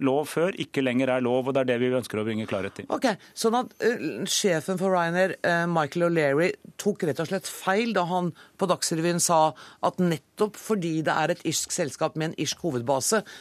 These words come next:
Speaker 2: så er det irske, eh, lønns- og skatteregler som gjelder.
Speaker 1: Nå blir det jo da, eh, sannsynligvis en rettssak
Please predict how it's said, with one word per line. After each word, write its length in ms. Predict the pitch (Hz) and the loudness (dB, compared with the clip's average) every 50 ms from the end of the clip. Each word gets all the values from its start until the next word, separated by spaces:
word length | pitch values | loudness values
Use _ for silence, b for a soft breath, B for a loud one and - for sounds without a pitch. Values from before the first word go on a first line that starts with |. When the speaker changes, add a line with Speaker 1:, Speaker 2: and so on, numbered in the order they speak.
| B | B
Speaker 2:
så 200 | B - 220 - - | B 0 0 0 2
er 340 | - 156 135 135 135 139 147 | 2 2 4 2 2 2 2
det 120 | 160 170 B B B B B B - | 0 -2 B B B B B B -2
irske, 560 | - - - - - - - 165 175 185 175 - _ | 0 0 2 0 0 -2 0 2 2 2 2 0 _
eh, 300 | 143 165 165 160 160 - | 0 0 2 2 0 0
lønns- 500 | - 151 151 160 165 185 190 - - - - | 0 0 2 2 2 2 0 0 -2 0 0
og 100 | 147 131 | -2 -2
skatteregler 560 | - - 160 - - 147 139 131 120 131 123 | 0 -2 -2 0 0 0 0 2 0 0 -2
som 160 | - 156 147 | -2 -2 -2
gjelder. 280 | 117 104 104 104 - - | -2 -2 -2 -4 -8 -6
Speaker 1:
Nå 180 | - 147 156 170 | -6 -4 -4 -4
blir 240 | 160 160 143 135 131 | -2 -2 -2 0 0
det 200 | 139 143 147 147 | 2 2 4 4
jo 300 | 147 147 151 156 - - | 4 4 4 4 2 4
da, 260 | 147 139 135 151 147 | 6 6 6 8 6
eh, 180 | 147 143 143 135 | 6 4 4 4
sannsynligvis 460 | 147 147 139 - 139 123 123 120 139 | 4 2 4 4 6 6 6 6 6
en 100 | 139 139 | 6 6
rettssak 460 | 127 - - - - - 143 139 - | 6 4 2 0 4 6 6 4 4